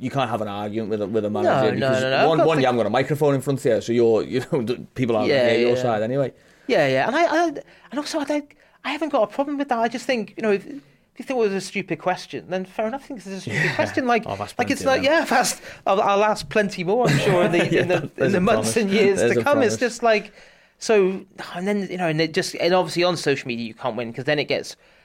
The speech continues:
Speaker 2: everything gets blown out of such proportion, and it's like, you know, and, and then, you know, you get people, I get people come up to me going, "Oh, you know, what have you done to upset him?" And
Speaker 1: Yeah.
Speaker 2: like, "Why does he hate you so much?" And it's like, "Well, you just, like, you just did, took exception to the question. It's fine.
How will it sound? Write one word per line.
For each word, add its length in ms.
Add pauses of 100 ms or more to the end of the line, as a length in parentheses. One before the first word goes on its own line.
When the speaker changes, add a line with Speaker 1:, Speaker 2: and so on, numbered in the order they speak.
(140)
Speaker 2:
everything 480
gets 140
blown 360
out 160
of 80
such 360
proportion, 680
and 100
it's 240
like, 360 (460)
you 60
know, 100
and, 100
and 180
then, 460
you 80
know, 80
you 140
get 200
people, 240
I 120
get 160
people 220
come 200
up 140
to 100
me 80
going, 160
"Oh, 160
you 100
know, 80
what 140
have 100
you 80
done 220
to 160
upset 300
him?" 80
And 80
Speaker 1:
Yeah. 80
Speaker 2:
like, 100 (220)
"Why 140
does 140
he 120
hate 220
you 80
so 200
much?" 200
And 60
it's 80
like, 80
"Well, 160 (340)
you 80
just, 240
like, 240 (300)
you 100
just 160 (120)
did, 180
took 160
exception 460
to 60
the 60
question. 300
It's 140
fine. 280